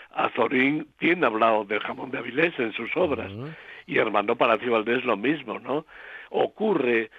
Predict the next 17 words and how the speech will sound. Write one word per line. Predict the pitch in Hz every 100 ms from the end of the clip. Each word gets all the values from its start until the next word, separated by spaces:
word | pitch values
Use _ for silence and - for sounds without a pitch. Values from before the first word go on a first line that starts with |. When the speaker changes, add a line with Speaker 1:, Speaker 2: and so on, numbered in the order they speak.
| -
Speaker 1:
que | 135 135 151
aquel | 120 - 170
jamón | 165 - 135 156 156
artesanal | - - 104 - 127 143 127 143
de | 127
Avilés | 120 135 127
tan | 123 117
exquisito, | 117 - 131 - 180 175 - 113
tan | 120 120
bueno, | 139 170 147 135 - - -
el | 131 113
que | 120
fue | 160
premiado | 156 147 139 147 143 135 127 - - -
en | - 135
exposiciones | - 123 120 110 143 143 131
internacionales | 139 131 104 117 110 127 123 135 110 107